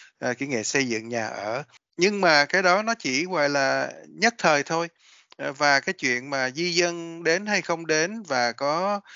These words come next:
ờ, xây nhà kịp cho di dân hay không thì cái, thật sự <laughs> ra cái chuyện này là cái chuyện nó, nó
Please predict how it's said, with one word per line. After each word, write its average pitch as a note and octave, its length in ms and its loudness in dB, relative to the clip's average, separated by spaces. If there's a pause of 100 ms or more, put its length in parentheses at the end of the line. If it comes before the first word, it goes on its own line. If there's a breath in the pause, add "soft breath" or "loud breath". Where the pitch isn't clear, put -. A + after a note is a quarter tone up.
(260 loud breath)
ờ, C3 200 -2
xây D#3+ 340 4
nhà B2 500 4
kịp C#3+ 320 0
cho D3+ 120 2
di D#3 220 -2
dân D#3 200 2
hay D#3 140 -4
không D3+ 280 -2
thì C3+ 120 -6
cái, F3 200 -2
thật - 200 -2
sự C3 200 -2
<laughs> - 120 -8
ra E3 80 4
cái - 120 -4 (100)
chuyện C3 180 0
này C3+ 140 -6
là B2+ 80 -6
cái D#3+ 100 -6
chuyện B2+ 580 -6
nó, F3 140 -8
nó G3+ 120 -6